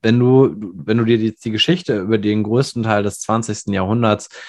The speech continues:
dieses europäischen Gedankens, äh, wenn du dir den so, äh, noch mal vor deinem ei-, inneren Auge vorüberziehen lässt, was würdest du sagen, sind so die wichtigsten Takeaways, die wir mitnehmen können für die Gegenwart, warum es sinnvoll ist, sich die, auch die Geschichte der E U anzugucken?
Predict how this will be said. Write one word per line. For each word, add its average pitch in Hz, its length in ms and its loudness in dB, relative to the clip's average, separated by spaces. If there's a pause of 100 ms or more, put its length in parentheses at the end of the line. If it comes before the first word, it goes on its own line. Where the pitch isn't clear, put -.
(200)
dieses 101 220 -4
europäischen 107 520 0
Gedankens, 101 800 -4
äh, - 60 -8
wenn 92 760 0
du 92 80 -2
dir 95 120 0
den 98 200 0
so, 95 400 2
äh, 90 320 -4
noch 90 240 -4
mal 92 120 4
vor 95 140 -4
deinem 90 300 2
ei-, 90 280 -4
inneren 104 300 2
Auge 101 320 2
vorüberziehen 95 720 -2
lässt, 90 260 -8 (280)
was - 180 -4
würdest 175 240 4
du 139 60 -2
sagen, 113 340 2
sind 110 160 -2
so - 80 -8
die 95 180 -4
wichtigsten 98 760 0
Takeaways, 85 880 0
die 92 260 -6
wir 92 120 4
mitnehmen 85 440 -2
können 85 240 -4
für 95 120 -6
die 90 120 -2
Gegenwart, 82 540 -4
warum 87 360 -2
es 85 180 -6
sinnvoll 104 400 2
ist, 85 100 -4
sich 85 160 -8
die, 90 240 -6
auch 95 100 0
die 95 120 -4
Geschichte 95 360 0
der 85 160 -6
E 82 80 -2
U 80 200 -4
anzugucken? 82 600 -10